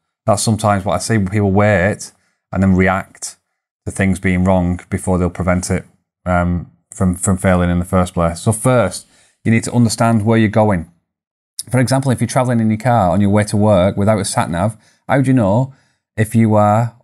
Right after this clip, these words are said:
or you're not traveling in the right direction? And then once you've recognized that you are not heading in the right direction, or something is not within the target condition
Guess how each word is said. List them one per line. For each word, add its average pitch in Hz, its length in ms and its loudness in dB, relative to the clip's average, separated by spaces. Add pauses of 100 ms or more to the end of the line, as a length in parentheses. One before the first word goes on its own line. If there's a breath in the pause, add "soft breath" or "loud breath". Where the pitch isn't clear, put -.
(160)
or 110 140 2
you're 101 160 4
not 104 460 2
traveling 107 420 0
in 101 60 2
the 98 80 0
right 95 180 2
direction? 90 640 -2 (960)
And 117 140 4
then 117 240 0 (320)
once 123 240 0
you've 117 160 -2
recognized 101 800 -4
that 101 120 0
you 98 160 2
are 95 60 4
not 107 260 4
heading 104 280 0
in 101 80 2
the 95 60 0
right 90 200 0
direction, 82 640 -2 (480)
or 92 200 2
something 107 340 0
is 95 140 0
not 104 200 2
within 95 400 0
the 98 100 -4
target 95 520 -2
condition 98 640 -4